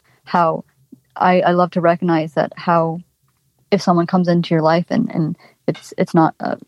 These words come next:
a joyous experience, it's more of a, a toxic, negative experience, how has that fueled you to, to get out of that relationship or get out of that friendship, wherever it may be, in order to empower yourself, right? All those,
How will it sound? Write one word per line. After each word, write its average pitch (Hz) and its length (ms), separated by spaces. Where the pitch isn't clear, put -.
a 180 60
joyous 170 400
experience, 160 440
it's - 140
more 156 120
of 143 60
a, - 180
a 170 60
toxic, 170 540
negative 165 420
experience, 202 760
how 185 320
has 202 120
that 165 200
fueled 190 560
you 170 460
to, - 340
to 170 320
get - 140
out 180 160
of 202 60
that 180 160
relationship 160 520
or 156 40
get 160 200
out 175 140
of 196 80
that - 160
friendship, 165 440
wherever 165 300
it 135 80
may 160 140
be, 170 340
in 160 140
order 190 400
to - 80
empower 220 500
yourself, - 500
right? 170 360
All 196 160
those, 196 220